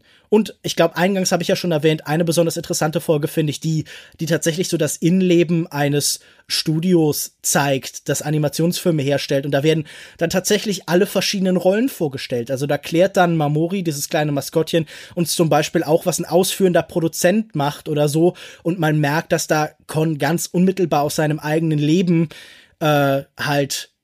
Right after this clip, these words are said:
sich da irgendwie he-, einbringt und vor allen Dingen auch, dass tatsächlich die Leute an dem Druck dieser Situation zerbrechen und halt irgendwie diesen immer da, wo Leute in Bedrängnis geratenen Shonen Butt irgendwie einführen. Das zeigt ja, also es ist fast so ein bisschen auch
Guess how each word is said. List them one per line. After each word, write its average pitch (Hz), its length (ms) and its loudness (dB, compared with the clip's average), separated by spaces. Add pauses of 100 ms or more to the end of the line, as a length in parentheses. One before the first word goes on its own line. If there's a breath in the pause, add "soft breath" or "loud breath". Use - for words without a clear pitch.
(320)
sich - 280 -2
da 143 220 0
irgendwie 139 580 -2
he-, 143 200 -6
einbringt 165 720 0
und 175 360 0 (200 loud breath)
vor - 260 -4
allen 196 220 4
Dingen 185 140 2
auch, - 200 0
dass - 200 -2
tatsächlich 175 440 -2
die 156 80 -2
Leute 156 320 2
an 156 140 0
dem 151 180 0
Druck 180 300 0
dieser 160 220 2
Situation 156 520 0
zerbrechen 151 540 -2
und 143 160 -2
halt 135 160 -2
irgendwie 139 240 -4
diesen 135 320 -2 (400 loud breath)
immer 170 280 4
da, 156 300 4
wo 165 80 4
Leute 151 240 2
in 147 80 -2
Bedrängnis 151 420 0
geratenen 147 520 -2
Shonen 147 380 -2
Butt 156 340 -2
irgendwie 147 300 -4
einführen. 147 600 -2 (340 loud breath)
Das - 200 -4
zeigt 165 300 0
ja, 160 160 0
also 180 200 -2
es 165 120 0
ist 190 120 -2
fast 202 280 0
so 185 80 0
ein 160 60 -2
bisschen 185 280 -2
auch 151 320 -2